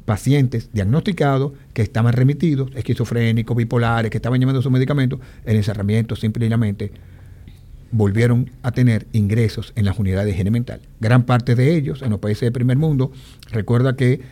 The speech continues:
le quitaron a los hospitales psiquiátricos camas para dárselo al covid.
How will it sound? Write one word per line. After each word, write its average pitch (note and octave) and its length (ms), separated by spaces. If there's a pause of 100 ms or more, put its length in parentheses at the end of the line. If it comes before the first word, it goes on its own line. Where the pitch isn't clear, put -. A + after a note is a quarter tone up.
(280)
le A#2 160
quitaron B2 540
a G#2+ 60
los G2 120
hospitales A2+ 920
psiquiátricos A2 680
camas A2+ 340
para E2+ 200
dárselo D#2 220
al E2+ 80
covid. G#3 320